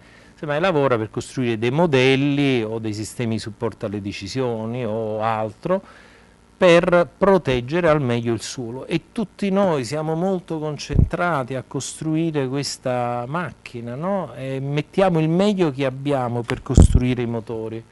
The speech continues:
Poi ci stanno i forestali che fanno la loro s-,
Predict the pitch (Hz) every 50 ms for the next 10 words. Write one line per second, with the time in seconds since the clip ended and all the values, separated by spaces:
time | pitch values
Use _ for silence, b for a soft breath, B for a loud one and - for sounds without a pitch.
0 | B B B B B B B B B B B B - 285 226 185 143 - 165 151
1 | 143 123 - 156 147 156 - - - 196 196 196 190 151 120 117 113 - - 147
2 | 139 139 139 139 135 135 131 135 139 156 165 151 147 139 127 - - -